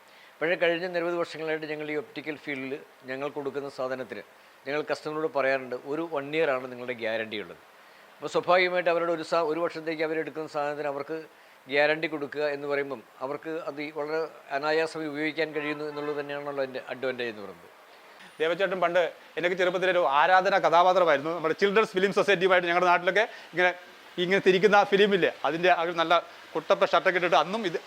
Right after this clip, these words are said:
Speaker 2: ഇതേ പ്രായം തന്നെയാണ്, ഇന്നും ഇതേ പ്രായം തന്നെയാണ്. ഇവർക്ക് പ്രായം കൂടുന്നില്ല എന്നുള്ള ഒരു പ്രശ്നം മാത്രമേ നിലവിലുള്ളൂ.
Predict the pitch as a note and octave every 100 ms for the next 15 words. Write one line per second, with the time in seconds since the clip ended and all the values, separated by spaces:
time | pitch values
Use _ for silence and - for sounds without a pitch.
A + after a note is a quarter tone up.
0 | E3 E3 G#3+ G#3+ G3 G3+ G3 G3+ G3 E3
1 | F3 D#3+ D3 C#3 F3 C#3+ C3+ C3 D3+ E3
2 | E3 E3 A3+ A3 F#3 G3 F#3+ F3 E3 E3+
3 | E3 - D#3+ E3 D#3+ G3 E3+ D#3 E3+ E3+
4 | D3+ D#3+ C#3+ E3